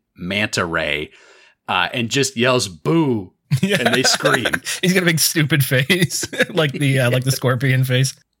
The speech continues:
Speaker 1: His face is so stupid. He's, like, got this dumb grin. Uh, I love all of his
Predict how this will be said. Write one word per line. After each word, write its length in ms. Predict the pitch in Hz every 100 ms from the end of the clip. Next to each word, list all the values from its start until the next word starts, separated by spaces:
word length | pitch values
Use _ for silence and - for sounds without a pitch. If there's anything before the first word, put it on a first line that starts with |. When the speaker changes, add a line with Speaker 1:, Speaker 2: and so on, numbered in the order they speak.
| -
Speaker 1:
His 220 | 151 151
face 340 | - 156 202
is 120 | 185 170
so 400 | - - 135 135
stupid. 600 | - - 120 110 101 90
He's, 320 | 117 117 - -
like, 400 | 139 120 117 - _ _ _ - 123
got 260 | 147 143
this 180 | 151 120 - _ _
dumb 360 | - 110 110 117
grin. 500 | 104 98 98 98 95 - - - -
Uh, 220 | 95 90 -
I 140 | 123
love 520 | 131 104 95 85 82
all 240 | - 92 87
of 100 | 82
his 380 | 101 82 -